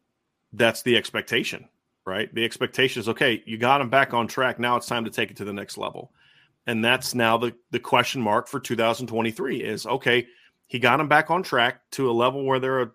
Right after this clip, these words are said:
you know, one of the ten best offensive lines in the country, in my view.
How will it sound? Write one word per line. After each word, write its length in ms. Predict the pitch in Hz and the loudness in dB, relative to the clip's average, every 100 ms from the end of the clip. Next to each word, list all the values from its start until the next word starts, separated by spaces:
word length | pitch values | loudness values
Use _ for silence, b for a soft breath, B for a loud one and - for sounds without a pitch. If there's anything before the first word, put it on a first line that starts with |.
| - | -4
you 100 | 151 | -2
know, 60 | |
one 140 | 120 135 | 0 2
of 60 | |
the 60 | 131 | 0
ten 280 | 127 135 131 | -2 -6 -2
best 260 | 120 120 120 | -2 -2 -2
offensive 380 | 117 120 110 | -2 -4 -6
lines 240 | 107 107 107 | -4 -4 -6
in 40 | |
the 60 | 107 | -10
country, 280 | 110 110 110 | -10 -8 -6
in 80 | |
my 200 | 101 92 | -4 -6
view. 360 | 92 98 92 131 | -6 -8 -8 -10